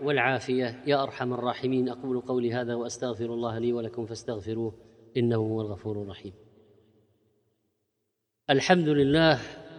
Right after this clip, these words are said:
أشهد أن لا إله إلا هو وحده لا شريك له، وأكبره تكبيرا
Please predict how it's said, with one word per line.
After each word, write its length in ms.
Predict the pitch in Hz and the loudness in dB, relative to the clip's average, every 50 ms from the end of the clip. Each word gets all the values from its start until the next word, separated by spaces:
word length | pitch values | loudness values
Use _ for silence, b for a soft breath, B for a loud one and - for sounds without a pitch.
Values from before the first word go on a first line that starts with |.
| - - - - - - | -20 -20 -20 -6 -2 -2
أشهد 340 | 147 - - 160 180 170 170 | 0 2 2 2 4 4 4
أن 180 | 170 151 151 | 4 4 4
لا 240 | 151 156 170 165 156 | 4 6 6 6 6
إله 400 | 160 151 151 160 156 147 147 147 | 6 8 8 10 10 10 10 8
إلا 380 | 143 - 160 156 156 170 165 156 | 8 8 6 6 8 8 8 8
هو 240 | 147 147 147 151 160 | 8 6 6 6 6
وحده 460 | 156 151 156 151 156 139 143 147 147 | 4 4 4 4 4 4 6 6 6
لا 140 | 165 165 151 | 6 6 6
شريك 420 | - 151 147 156 160 151 - 156 | 6 4 6 6 6 6 6 6
له، 200 | 151 165 165 143 - - - - - - - - - - - - | 6 6 6 6 4 0 -10 -14 -16 -18 -18 -20 -20 -18 2 8
وأكبره 880 | 135 156 175 175 160 - 180 170 147 139 170 196 196 185 160 160 151 139 | 10 12 12 10 10 10 8 8 8 10 10 10 10 10 10 8 8 6
تكبيرا 600 | - 147 - - 135 147 165 165 147 131 127 | 6 4 2 2 6 8 10 10 10 10 8